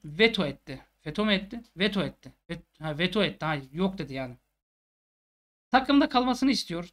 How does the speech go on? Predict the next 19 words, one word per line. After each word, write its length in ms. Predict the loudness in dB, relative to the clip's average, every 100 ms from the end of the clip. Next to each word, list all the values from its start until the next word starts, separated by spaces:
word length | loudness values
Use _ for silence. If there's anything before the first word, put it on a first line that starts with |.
| -4
Takımda 340 | -4 -2 0
da 80 | 2
mutlu 320 | 2 0 -4
diyordu 200 | -4 -4
zaten. 440 | -6 -4 -4 -4 -6
Fenerbahçe'deki 680 | 0 2 4 4 2 0 2
rakamları 600 | 2 2 2 4 2 0 -6 _ _ _ _ _
şu 200 | 0 6
ana 260 | 8 8 6
kadar 340 | 4 2 0 -4
otuz 420 | -8 -6 -6 0
yedi 220 | 0 2
resmi 360 | 2 2 0 0
maç, 420 | 0 2 0 -4 _ _ _ _ -2
yirmi 340 | 2 4 4
iki 200 | 4 0
gol, 180 | 2 2 0 -6 -8
üç 180 | -2
asist. 520 | 0 -2 -8 -10 _